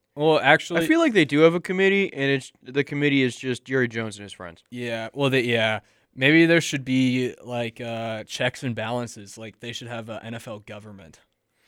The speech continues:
Speaker 2: I feel
Speaker 1: Maybe there is, but, like,
Speaker 2: There probably is, and it's,
Speaker 1: more
Speaker 2: and,
Speaker 1: transparent.
Speaker 2: and Roger Goodell's president.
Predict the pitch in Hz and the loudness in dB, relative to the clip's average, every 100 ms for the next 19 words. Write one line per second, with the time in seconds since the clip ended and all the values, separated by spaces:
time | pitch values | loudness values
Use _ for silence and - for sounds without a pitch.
0 | _ _ _ - 131 - 143 208 202 170 | _ _ _ -14 -14 2 6 8 8 8
1 | 131 127 117 107 - 135 123 123 107 - | 8 6 4 0 -6 -6 -2 -2 -2 -6
2 | - 147 180 180 143 131 131 135 123 117 | -12 -4 0 2 4 4 0 -4 -10 -10
3 | - _ - 135 120 131 117 123 127 127 | -14 _ 0 0 0 -6 -8 -8 -2 0
4 | 123 127 113 107 107 - 104 107 117 113 | 0 -2 -6 -6 -6 -10 -12 -12 -18 -20